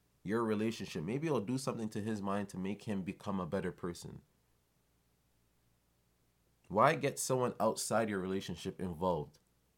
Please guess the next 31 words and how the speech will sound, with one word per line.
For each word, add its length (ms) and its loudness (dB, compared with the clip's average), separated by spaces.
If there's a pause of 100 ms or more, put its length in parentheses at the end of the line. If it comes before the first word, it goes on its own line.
And 180 2
on 160 2
top 260 6
of 140 0
it, 40 2
imagine 400 2
if 100 -2
he 100 -2
went 200 -4
through 100 0
your 140 0
phone 360 -4 (1300)
and 140 -4
he 100 -2
sees 380 -4
the 80 0
message 420 0
you 160 0
sent 340 -2
me. 300 0 (1600)
He 160 -4
sees 240 -2
how 140 6
thirsty 440 2
you 300 2
were 140 4
being. 300 0
I 140 4
wasn't 360 4
being 240 0
thirsty. 540 -6